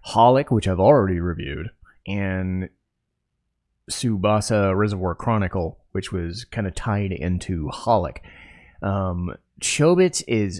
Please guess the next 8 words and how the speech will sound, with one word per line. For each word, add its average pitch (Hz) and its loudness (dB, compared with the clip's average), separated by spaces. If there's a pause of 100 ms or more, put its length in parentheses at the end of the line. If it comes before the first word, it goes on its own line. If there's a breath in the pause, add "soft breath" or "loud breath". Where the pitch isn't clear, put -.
(120)
sort - -2
of 180 2
related, 190 -2
but 170 -4
not 110 0
really 127 2
related 131 0
to 110 -4